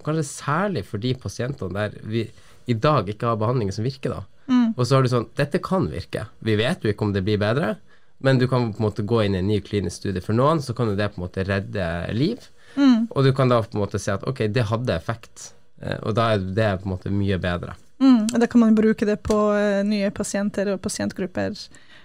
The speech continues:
Speaker 2: etter hvert da.
Speaker 1: Ja, og da
Speaker 2: Eh,
Speaker 1: blir det jo på en måte persontilpasset medisin,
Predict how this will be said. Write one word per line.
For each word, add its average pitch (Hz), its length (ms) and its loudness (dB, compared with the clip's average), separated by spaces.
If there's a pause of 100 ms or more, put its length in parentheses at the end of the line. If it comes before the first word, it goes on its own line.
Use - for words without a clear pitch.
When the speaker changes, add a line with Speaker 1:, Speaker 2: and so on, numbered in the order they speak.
(280)
Speaker 2:
etter - 400 -4
hvert - 300 -4
da. - 80 -10 (340)
Speaker 1:
Ja, 113 220 2 (180)
og 120 100 4
da 131 120 8
Speaker 2:
Eh, - 20 8
Speaker 1:
blir 110 220 2
det 87 80 -2
jo 85 80 -2
på - 60 -8
en 90 120 -4
måte - 140 -10 (120)
persontilpasset 87 640 -6
medisin, - 240 -12